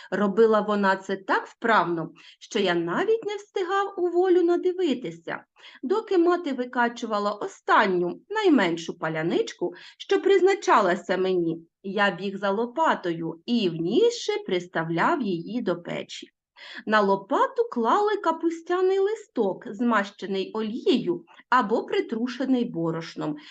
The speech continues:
й усаджували хлібину. Біле тісто паляниці нараз обдувало гарячим духом печі. Нагнічені челюсті покліпували, наче в безмісячну ніч зорі.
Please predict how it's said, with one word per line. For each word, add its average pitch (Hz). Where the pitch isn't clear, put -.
й 240
усаджували 294
хлібину. 175
Біле 202
тісто 220
паляниці 202
нараз 208
обдувало 202
гарячим 208
духом 208
печі. 208
Нагнічені 370
челюсті 370
покліпували, 240
наче 214
в 185
безмісячну 254
ніч 220
зорі. 180